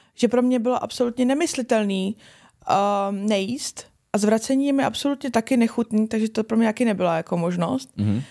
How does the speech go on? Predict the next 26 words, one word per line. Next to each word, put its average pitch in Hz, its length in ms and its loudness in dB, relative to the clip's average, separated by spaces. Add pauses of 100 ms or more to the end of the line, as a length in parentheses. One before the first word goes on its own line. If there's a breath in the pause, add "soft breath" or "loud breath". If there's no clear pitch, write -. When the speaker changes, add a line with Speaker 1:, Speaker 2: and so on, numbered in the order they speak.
(160 loud breath)
Speaker 1:
Teď 240 120 -2
jsem 294 140 2
párkrát 277 320 0
šla 269 160 -2
na 269 80 2
nějakou 262 300 0
party 247 320 0
v 240 60 -6
Praze, 233 540 0
někdo 254 220 0
mi 254 100 2
něco 262 300 0
dal 202 220 0
a 240 80 0
říkám, 226 280 -2
"Hele, 185 140 2
já 165 80 0
potom 202 320 0
nejím, 277 380 0
ty 214 140 -4
vole, 196 200 -4
a - 80 -2
nespím." 247 760 -4 (840)
Bomba, 240 440 2 (220)
Speaker 2:
Jo, 220 80 -4
Speaker 1:
jedem. 196 300 0